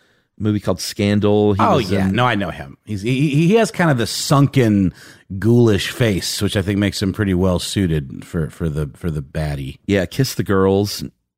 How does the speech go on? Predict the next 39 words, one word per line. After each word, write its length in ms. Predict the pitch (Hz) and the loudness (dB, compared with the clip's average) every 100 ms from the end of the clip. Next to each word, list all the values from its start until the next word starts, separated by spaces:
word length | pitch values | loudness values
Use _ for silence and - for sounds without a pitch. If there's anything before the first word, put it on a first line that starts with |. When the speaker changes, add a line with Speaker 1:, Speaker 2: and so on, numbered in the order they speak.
| _ _ | _ _
Speaker 1:
You 160 | 73 67 | -6 -6
know, 220 | 62 65 78 | -6 -8 -8
that's 200 | 80 - | -6 -6
as 180 | 76 - | -6 -4
much 180 | 80 | -6
as 120 | 78 73 | -4 -6
I'll 80 | |
say 180 | 69 80 | -4 -4
about 220 | 65 67 82 | -2 -4 -4
that. 280 | 82 - _ _ _ _ _ _ _ _ | -4 -6 _ _ _ _ _ _ _ _
Divergent, 580 | 78 87 92 107 107 - | -10 -4 -4 -4 -6 -4
Pelican 340 | 90 92 104 | -6 -4 -4
Brief. 220 | 92 98 110 | -2 -2 -4
He's 140 | 135 | -2
been 120 | 208 | 0
in 60 | 151 | 2
a 20 | |
lot 140 | 123 | 2
of 60 | 101 | 0
stuff. 380 | - 104 80 - _ _ _ _ | 0 0 0 -8 _ _ _ _
Speaker 2:
Yeah. 160 | 110 113 | -6 -4
Speaker 1:
Uh, 180 | 82 95 | 0 0
but 160 | 117 | 2
he's 120 | 127 139 | 2 2
one 80 | |
of 40 | 170 | 2
those 100 | 135 | 2
guys 260 | 127 123 110 | 2 2 2
that 100 | 110 | 0
every 200 | 135 131 | 0 0
time 160 | 131 | 2
he 80 | 107 | 2
turned 280 | - 113 95 | 0 0 2
up 220 | 98 - | 0 -2
for 140 | - 92 | 0 2
a 60 | |
while 240 | 87 85 85 | 2 2 0
after 200 | 85 87 | 0 0
that, 340 | 85 82 - | 0 0 -4